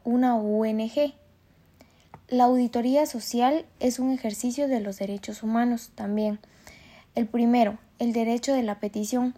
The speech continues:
artículo ciento treinta y siete de la Constitución Política de la República de Guatemala. El derecho de petición en materia política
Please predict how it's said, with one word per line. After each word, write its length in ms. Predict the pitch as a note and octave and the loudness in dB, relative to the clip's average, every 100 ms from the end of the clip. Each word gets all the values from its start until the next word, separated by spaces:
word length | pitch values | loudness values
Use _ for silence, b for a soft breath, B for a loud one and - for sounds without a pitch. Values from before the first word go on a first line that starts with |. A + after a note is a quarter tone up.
| _ | _
artículo 560 | A3+ - A#3+ - C4 C4 | -8 -4 -6 -2 -2 -2
ciento 320 | A#3+ A#3 A#3+ | -2 -2 -2
treinta 320 | A#3+ A#3 G#3 | -2 -2 -2
y 40 | |
siete 280 | G3+ A3 A3 | -4 -6 -4
de 100 | B3 | -2
la 140 | A#3+ A3+ | -2 -4
Constitución 800 | A3 G#3 A3 G#3 G3+ A3+ A#3+ B3 | -6 -4 -6 -8 -6 -4 -2 -4
Política 560 | A#3+ A3+ A3 B3 B3 | -6 -4 -6 -4 -2
de 80 | A3+ | -2
la 100 | G#3+ | -4
República 560 | G#3+ G#3 G#3 G#3+ G#3 G#3 | -10 -12 -10 -10 -10 -10
de 80 | |
Guatemala. 580 | G#3 G#3+ G#3+ A3 A#3+ A#3+ - B B B B | -8 -8 -4 0 0 -2 -8 B B B B
El 120 | A3+ | -2
derecho 400 | A3 A3+ A#3 C#4 | 0 0 0 2
de 100 | C#4 | 0
petición 680 | C4+ A#3 G#3+ G3+ A3+ A#3+ B3+ | 0 -6 -6 -6 0 0 0
en 160 | A#3+ A3+ | 0 0
materia 440 | G#3 G#3+ G#3 A3 | -2 -6 -6 -6
política 680 | G#3 A3 A3+ A#3 A3+ - A3 | -4 -2 0 -2 -4 -8 -12